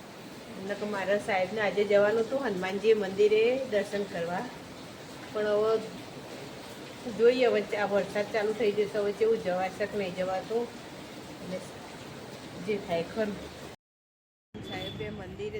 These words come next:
દર્શન કરવા આવ્યા, પાછળ હન-, વાસણીયા મહાદેવ, પેલા હનુમાનજીથી અને આ મંદિર છે. અમે બે આવ્યા છીએ દર્શન કરવા.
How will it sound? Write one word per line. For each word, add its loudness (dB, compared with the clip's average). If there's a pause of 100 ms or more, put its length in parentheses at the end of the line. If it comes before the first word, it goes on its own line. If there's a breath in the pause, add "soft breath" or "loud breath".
દર્શન -10
કરવા -8
આવ્યા, -10
પાછળ -10
હન-, -16 (300)
વાસણીયા -12
મહાદેવ, -14 (380)
પેલા -14
હનુમાનજીથી -14 (680)
અને -12
આ -10 (320)
મંદિર -6
છે. -6 (2750)
અમે -14
બે -10
આવ્યા -10
છીએ -10
દર્શન -12
કરવા. -8